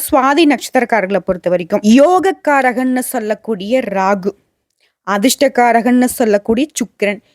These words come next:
இவர்களுடைய அம்சத்துல பிறந்த உங்களுக்கு தன்னம்பிக்கை எப்பவுமே அதிகமா இருக்கும்.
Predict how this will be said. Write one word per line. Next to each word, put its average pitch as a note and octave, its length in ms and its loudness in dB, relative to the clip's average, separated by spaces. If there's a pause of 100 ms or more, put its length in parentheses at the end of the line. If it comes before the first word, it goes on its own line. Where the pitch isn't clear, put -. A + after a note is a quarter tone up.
(180)
இவர்களுடைய D4 760 2
அம்சத்துல C#4+ 640 2
பிறந்த G#3+ 460 0
உங்களுக்கு G#3+ 800 -2 (460)
தன்னம்பிக்கை B3 800 2
எப்பவுமே A3 600 -2
அதிகமா F#3+ 500 -2
இருக்கும். F3+ 300 -6